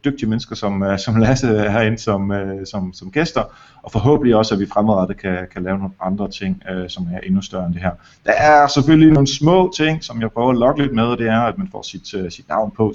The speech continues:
til, til sidst i rulleteksterne, og, øh, interview som den her, øh, med Lasse, det får man, øh, måske en dag eller to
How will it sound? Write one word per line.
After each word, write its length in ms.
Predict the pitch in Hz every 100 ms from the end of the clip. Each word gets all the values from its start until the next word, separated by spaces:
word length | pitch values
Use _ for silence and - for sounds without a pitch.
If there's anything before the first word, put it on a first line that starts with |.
| -
til, 100 | -
til 160 | -
sidst 240 | - 110 -
i 40 |
rulleteksterne, 840 | 98 156 151 139 135 120 113 113
og, 220 | 92 87 - - - - _ -
øh, 220 | 95 98
interview 320 | 110 104 110
som 160 | 110 113
den 160 | 113 110
her, 300 | 110 101 104
øh, 220 | 101 101
med 100 | 98
Lasse, 340 | 101 110 117
det 140 | 104 -
får 140 | 123
man, 280 | 104 101 98
øh, 520 | 101 98 101 104 101
måske 220 | - - 110
en 120 | 98
dag 160 | 107
eller 120 | 107 104
to 260 | 139 131